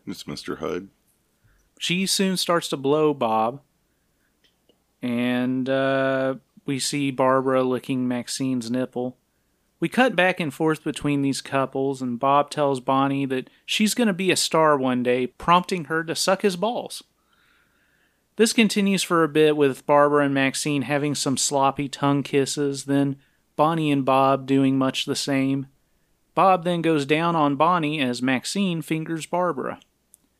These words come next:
Speaker 2: After a bit, Bob moves on to fucking Bonnie as they lay sideways on the stage. Barbara goes down on Maxine.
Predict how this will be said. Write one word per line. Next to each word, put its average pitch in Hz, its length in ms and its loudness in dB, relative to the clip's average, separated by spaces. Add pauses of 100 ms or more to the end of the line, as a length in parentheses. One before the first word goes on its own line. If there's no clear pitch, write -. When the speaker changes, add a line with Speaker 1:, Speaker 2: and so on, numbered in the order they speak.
(220)
Speaker 2:
After 196 300 2
a 180 40 4
bit, 165 380 2
Bob 180 260 4
moves 165 320 -2
on 156 220 0
to 131 100 -4
fucking 175 440 -2
Bonnie 160 380 -2
as 143 120 -6
they 135 160 2
lay 135 180 2
sideways 131 580 0
on 127 140 -2
the 127 80 -2
stage. 127 720 -6 (540)
Barbara 135 440 4
goes 131 280 4
down 127 260 2
on 127 160 2
Maxine. 127 720 -4